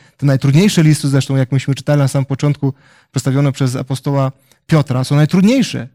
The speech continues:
a zarazem może nawet najciekawsze niekiedy, prawda? Które przedstawiają rzeczywiście, kim był Chrystus i jaka jest rzeczywista Ewangelia. Y, oczywiście, y, nie pomniejszając znaczenie i walor Ewangelii, czy ty-, też innych li-, listów, prawda, które, które zostały później napisane jak najbardziej.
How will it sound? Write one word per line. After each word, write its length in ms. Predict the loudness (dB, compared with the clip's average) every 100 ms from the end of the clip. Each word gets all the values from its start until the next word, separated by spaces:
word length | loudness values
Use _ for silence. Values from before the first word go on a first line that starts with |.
| _ _
a 200 | -10 -10 -10 -6
zarazem 580 | -2 0 0 2 0 -2 _ _ _ _ _ _ -2
może 200 | 0 0
nawet 380 | -2 -4 -10
najciekawsze 640 | -8 -6 -4 -2 -2 -2 -4
niekiedy, 360 | -4 -6 -8
prawda? 280 | -10 -6 -6
Które 200 | -4 -4
przedstawiają 540 | -4 -2 -2 0 0
rzeczywiście, 560 | 0 0 0 0 0 -4
kim 300 | -2 -2 0
był 120 | -2
Chrystus 340 | -2 -4 -4 -8 _ -12 2
i 200 | 2 2 _ _
jaka 220 | -2 0
jest 120 | 0
rzeczywista 400 | 0 -2 -4 -2
Ewangelia. 540 | -4 -4 -4 -6 -6 -18 _ _ _ _ _
Y, 160 | -2 0
oczywiście, 340 | 2 0 2
y, 420 | 2 4 2 4 2
nie 100 | 2
pomniejszając 600 | 4 2 2 2 0 -2
znaczenie 680 | -2 0 2 2 2 2
i 100 | 2
walor 360 | 0 2 0 -2 -6 _ -4
Ewangelii, 600 | 0 2 2 4 4 2
czy 120 | -2
ty-, 180 | -2 -2
też 200 | -2 0
innych 280 | 0 0
li-, 220 | 0 -2 0
listów, 380 | 0 0 -4
prawda, 220 | -2 -4 -2
które, 260 | -2 -4
które 200 | -4 -4
zostały 300 | -4 -4 -4
później 180 | -2 -2
napisane 380 | -2 -4 -2 -2
jak 100 | -2
najbardziej. 480 | -2 -2 -2 -4